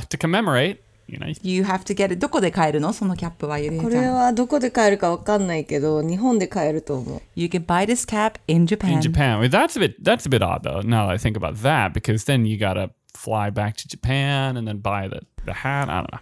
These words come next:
Speaker 2: I mean, I wonder how many people in Japan have lost their virginities in Madagascar.
Speaker 1: <laughs> It does seem probably that for ju-, only to have that cap seems a little bit, you know, like,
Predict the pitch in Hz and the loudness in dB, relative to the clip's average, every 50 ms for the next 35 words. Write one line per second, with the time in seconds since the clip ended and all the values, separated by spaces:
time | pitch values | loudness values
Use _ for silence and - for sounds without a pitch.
0 | _ - 233 247 254 254 247 247 240 240 233 254 269 277 302 302 294 262 254 233 | _ 0 2 2 4 4 4 2 2 2 2 2 2 2 2 2 0 0 0 0
1 | 220 214 214 202 202 202 202 202 196 196 185 180 - - 175 180 165 180 175 - | 0 2 0 0 0 -2 -2 -4 -2 -2 -2 -2 0 0 -2 -2 -2 -4 -8 -8
2 | - - 175 165 165 160 160 165 156 - 165 165 165 156 - - 165 151 156 156 | -8 -6 -2 -2 0 0 -2 -4 -4 -2 0 0 2 0 0 -2 -2 -2 -2 -4
3 | 139 156 156 151 139 131 - 135 135 123 135 143 165 156 147 139 123 123 139 - | -2 0 0 0 0 0 -2 -2 -2 -2 0 2 2 2 2 2 0 -2 -4 -4
4 | - - - - 147 - 139 151 143 143 _ _ _ _ _ _ _ _ _ - | -4 -4 -4 -4 -4 -2 -4 -4 -4 -4 _ _ _ _ _ _ _ _ _ 0
5 | 143 147 151 156 160 160 160 156 156 160 156 147 - - - - 151 151 147 143 | 2 4 4 4 6 6 6 4 4 4 2 0 -2 -6 -4 0 0 2 2 2
6 | 139 120 - - 131 127 127 120 123 120 120 120 117 113 110 107 104 98 - - | 0 0 0 0 2 2 2 0 2 2 2 2 2 2 2 0 0 -2 -6 -10
7 | - - - 110 113 107 98 - 110 110 - - - 113 98 98 95 113 127 135 | -12 -14 -4 0 0 0 0 -2 -8 -14 -14 -8 -6 -6 -6 0 4 4 6 6
8 | 139 - - 147 151 170 190 214 226 214 170 151 214 214 208 190 185 208 202 208 | 4 2 2 4 4 4 4 4 2 2 2 2 2 0 0 -2 0 0 0 0
9 | 196 - - - 196 196 214 - - - 104 104 101 98 - - - - - 110 | -2 -4 -4 -2 -2 -2 -2 -2 -4 -4 -4 -4 -4 -6 -10 -12 -10 -6 -4 -4
10 | 110 104 107 101 101 87 - _ - 117 110 107 107 104 104 107 107 110 - - | -2 -2 -2 -4 -6 -6 -8 _ -12 -8 -6 -6 -6 -6 -6 -8 -10 -10 -8 -10
11 | 117 - | -10 -10